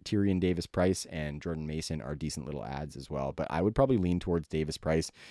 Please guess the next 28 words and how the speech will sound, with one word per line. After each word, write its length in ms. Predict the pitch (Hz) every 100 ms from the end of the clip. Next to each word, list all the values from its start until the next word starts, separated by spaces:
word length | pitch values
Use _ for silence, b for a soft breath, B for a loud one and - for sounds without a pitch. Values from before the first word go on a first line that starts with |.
| B
He 100 | 104
was 180 | 92 87
just 280 | - 87 -
a 20 |
third-round 460 | - 87 82 82 80
draft 260 | 76 76
pick 160 | 80 78
for 140 | 85
this 180 | 80 -
team. 300 | - 76 71
I 80 | 69
think 200 | 78 73
they 80 | 73
probably, 640 | - 78 78 80 78 71 B B -
um, 280 | 80 78 76
they 100 | 87
kept 260 | 98 95
him 300 | 101 92 90 - _ _ -
on 180 | 87 85
the 60 |
bench 300 | 80 82 80
as 80 | 82
a 40 |
healthy 280 | 80 82 80
scratch 420 | 78 - 76 90
in 140 | 98 95
week 200 | 98 -
one, 280 | 101 117